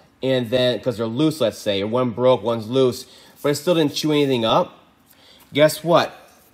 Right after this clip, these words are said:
Those intake valves are not being actuated as far as they should be for the amount of,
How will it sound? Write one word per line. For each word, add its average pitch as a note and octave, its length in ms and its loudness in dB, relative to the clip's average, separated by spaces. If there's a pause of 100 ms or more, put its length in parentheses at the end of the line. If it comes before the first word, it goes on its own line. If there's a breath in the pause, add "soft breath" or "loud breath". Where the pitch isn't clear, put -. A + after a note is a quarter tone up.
(120)
Those F#3+ 300 4 (260)
intake D#3+ 460 0
valves A2+ 340 0
are A#2+ 60 -6
not C#3+ 240 0
being B2+ 260 -6
actuated A#2+ 520 -2
as G#2 100 -8
far B2+ 240 2
as A2 80 -4
they G#2 140 -6
should - 260 -4
be G#2+ 80 -4
for - 120 -12
the G#2+ 80 -4
amount A2 280 -2
of, G2+ 240 -4